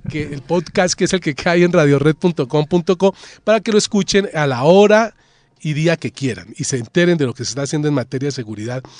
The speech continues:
en esta ciudad. Eh, antes de entrar con do-, dos temitas de convivencia y justicia, eh, permítame hacer esta pregunta en estos términos. Hay una frase de cajón que dice:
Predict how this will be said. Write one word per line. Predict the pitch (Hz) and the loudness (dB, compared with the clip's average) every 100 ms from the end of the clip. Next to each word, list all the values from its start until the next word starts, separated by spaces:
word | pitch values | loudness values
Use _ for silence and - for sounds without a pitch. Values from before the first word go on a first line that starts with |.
| - - | -20 -6
en | 135 | -2
esta | 127 - 123 | -2 -2 -4
ciudad. | - 110 95 - _ _ - - | -4 -6 -10 -16 _ _ -18 -6
Eh, | 156 | 0
antes | 160 175 208 | 0 2 0
de | 175 | 0
entrar | 147 139 | -2 -2
con | 170 | -2
do-, | 160 151 | -4 -4
dos | 147 165 | -4 -2
temitas | 170 165 160 160 | 0 -2 -2 -4
de | 139 | -2
convivencia | 123 117 127 165 | -4 -2 -2 -2
y | |
justicia, | 143 - 156 156 165 - - - - | -4 -4 -2 0 0 -2 -20 -20 -12
eh, | 156 143 139 135 - | -6 -4 -2 -6 -4
permítame | 151 160 170 180 | 0 0 2 2
hacer | 135 147 | 2 0
esta | - 160 | -2 -2
pregunta | 139 120 127 147 | 0 -2 -2 -2
en | 139 | -4
estos | - 139 | -4 -8
términos. | - 95 92 92 - - - - _ | -8 -12 -12 -12 -12 -14 -20 -20 _
Hay | - 147 | -4 0
una | 170 180 180 | 4 4 2
frase | 175 160 175 | 2 2 2
de | 139 | 0
cajón | - - 127 107 _ _ _ - - - - | -4 -6 -4 -6 _ _ _ -20 -20 -20 -10
que | 120 | -4
dice: | 135 135 156 | -2 0 -2